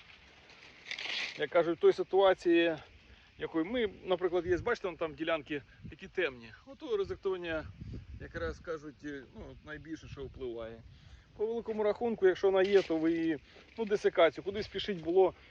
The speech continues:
робити ту десикацію, коли цей кошик був зелений? Ну, логіки ж немає. А хто ж, дур-, вибачте, з-, з-, слово когось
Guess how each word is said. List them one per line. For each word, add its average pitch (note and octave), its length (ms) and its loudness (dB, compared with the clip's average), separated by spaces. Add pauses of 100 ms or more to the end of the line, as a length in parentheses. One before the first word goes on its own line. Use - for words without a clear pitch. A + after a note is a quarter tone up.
(160)
робити E3 300 2
ту E3+ 80 -2
десикацію, E3+ 520 -2
коли D#3+ 160 0
цей D3+ 200 -4
кошик D#3 320 -6
був C#3 160 -10
зелений? A2+ 440 -14
Ну, F#3+ 140 -6
логіки F3+ 420 4
ж C#3+ 100 -10
немає. E3+ 440 2 (560)
А D#3+ 80 -8
хто G3 200 2
ж, E3+ 180 -2 (120)
дур-, F3+ 200 0 (180)
вибачте, E3+ 540 2
з-, D#3 240 -12
з-, D#3 300 -6
слово F3 260 2
когось E3+ 240 -4